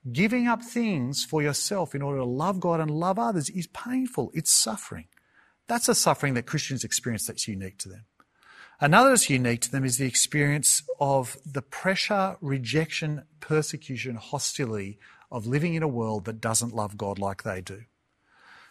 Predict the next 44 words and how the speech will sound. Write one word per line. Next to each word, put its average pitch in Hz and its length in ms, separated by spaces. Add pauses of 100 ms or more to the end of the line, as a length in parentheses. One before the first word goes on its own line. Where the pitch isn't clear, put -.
(120)
Christians 208 360
in 165 120
many 185 180
places 160 380
throughout 143 240
history 135 260
have 107 100
lost 123 280
their 131 100
lives, 92 640 (200)
lost 135 280
their 139 140
livelihoods 104 600
because - 280
they 98 140
follow 95 260
Jesus. 87 560 (640)
Now, 135 80
with 123 100
us 175 220
in 143 100
our 156 220
society, 139 540
in 120 80
our 131 160
time, 135 280
it's - 160
not 127 100
as 117 140
intense, 107 420
but 120 140
there 135 120
is 120 100
still 190 240
rejection, 131 640 (600)
coldness, 123 580
mockery, 117 460
distance 120 500
because 107 420
we 104 80
follow 107 300
Christ 98 440
as - 140
King. 101 280